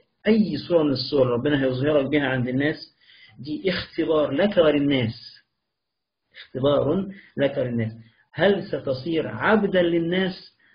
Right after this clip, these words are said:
ولا ستستمر في عبوديتك لله سبحانه وتعالى؟ طيب، إذن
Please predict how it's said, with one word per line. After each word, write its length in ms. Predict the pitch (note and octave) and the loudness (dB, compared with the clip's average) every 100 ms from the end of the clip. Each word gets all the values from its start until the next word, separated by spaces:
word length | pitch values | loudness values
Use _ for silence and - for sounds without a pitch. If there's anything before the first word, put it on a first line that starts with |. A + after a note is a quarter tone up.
| _ - | _ 0
ولا 340 | C#3+ D#3+ C#3+ | 2 2 0
ستستمر 760 | B2+ B2 - B2+ C3 D3+ C3 | -2 -6 -6 -2 2 2 2
في 180 | B2 B2+ | -2 0
عبوديتك 1040 | A2+ A#2 A#2+ A#2 A2+ A2+ A#2+ D3 C#3+ A#2 A#2+ | 2 2 2 0 0 0 2 0 0 -4 0
لله 400 | A#2 A2 A2+ A#2+ | 2 2 2 -2
سبحانه 520 | - - - A#2 A2 | -8 -14 -8 -4 -2
وتعالى؟ 460 | G#2+ A#2+ D3 C#3 - _ _ _ _ _ _ _ _ _ - | -4 -8 -12 -12 -16 _ _ _ _ _ _ _ _ _ -16
طيب، 260 | G#3 - - | -12 -10 -6
إذن 480 | D3 C3+ C3+ C3+ | -2 0 0 -2